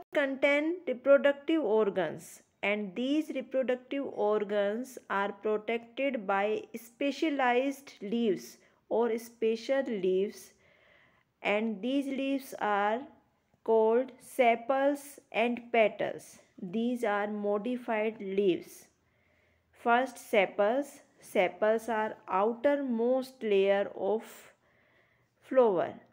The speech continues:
These are usually of green colored leaves. These green colored sepals protect the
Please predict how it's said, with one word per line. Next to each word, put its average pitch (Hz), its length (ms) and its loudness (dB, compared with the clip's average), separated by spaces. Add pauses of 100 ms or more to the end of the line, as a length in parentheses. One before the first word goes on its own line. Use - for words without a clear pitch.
(500)
These 233 520 -6
are 196 340 0
usually 233 880 -2 (180)
of 240 360 2 (420)
green 302 440 0
colored 165 600 0
leaves. - 680 -2 (1600)
These 285 640 -2 (600)
green 277 400 -2
colored 233 360 2
sepals 185 1040 -2 (320)
protect 269 600 2
the 339 140 4